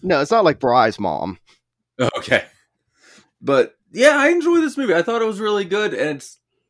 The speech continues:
Speaker 2: definitely fit our month perfectly. That was the one I knew when we decided we wanted to do the Christmas stuff. I'm like, "We gotta do Krampus."
Speaker 1: Oh, one hundred percent. That's, whenever you said it, I was like, "I'm one hundred percent down for Krampus." I love it.
Speaker 2: Yeah.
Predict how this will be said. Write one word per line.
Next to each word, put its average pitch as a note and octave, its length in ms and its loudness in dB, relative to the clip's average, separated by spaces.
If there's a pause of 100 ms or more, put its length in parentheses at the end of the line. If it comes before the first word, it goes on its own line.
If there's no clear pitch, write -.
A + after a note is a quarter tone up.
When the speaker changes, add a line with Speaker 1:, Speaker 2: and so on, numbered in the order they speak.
(140)
Speaker 2:
definitely F#3 540 -2
fit F3 220 -2
our D3+ 140 0
month C#3+ 320 -4
perfectly. G2+ 560 -4
That A2+ 160 2
was D#3+ 160 0
the D#3 100 -4
one C#3+ 300 0
I C#3 140 0
knew C3+ 260 -2
when B2 160 -2
we A#2 140 -6 (220)
decided B2 340 -2
we A#2 80 -4
wanted A2+ 180 -4
to A2 40 -12
do A2 120 -4
the G#2+ 80 -8
Christmas B2 420 -8
stuff. C#3 280 -4
I'm B2 80 -12
like, A2+ 180 -8
"We A#2 120 -10
gotta A2 180 0
do G2+ 100 -8
Krampus." F#2+ 640 -16
Speaker 1:
Oh, D3+ 120 6
one C#3+ 180 0
hundred A2+ 240 -4
percent. F2 400 -6
That's, G#2 240 2
whenever C3+ 280 4
you B2 160 2
said G2+ 280 4
it, G#2 120 4
I G2+ 100 4
was G2+ 160 0
like, G2+ 100 -4
"I'm G#2+ 160 -4
one G2 160 -2
hundred G2 220 -2
percent F#2 300 -6
down F2+ 220 -2
for F2+ 140 -12
Krampus." D#2+ 440 -6
I G#2 100 6
love F2 300 0
it. G1+ 140 -6 (640)
Speaker 2:
Yeah. G2+ 240 0